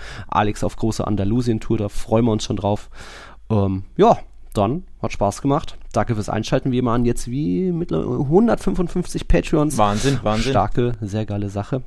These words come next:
Speaker 1: Danke für euren Support.
Speaker 2: Wie ihr
Speaker 1: Und dann
Speaker 2: supporten könnt, wisst ihr ja eh. Steht auch in den Descriptions.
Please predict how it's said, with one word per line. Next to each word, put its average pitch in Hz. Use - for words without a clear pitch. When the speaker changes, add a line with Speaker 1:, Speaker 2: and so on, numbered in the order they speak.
Speaker 1:
Danke 98
für 107
euren 98
Support. -
Speaker 2:
Wie 120
ihr 135
Speaker 1:
Und 123
dann 131
Speaker 2:
supporten 135
könnt, 139
wisst 101
ihr -
ja 98
eh. 113
Steht -
auch 92
in 98
den 98
Descriptions. -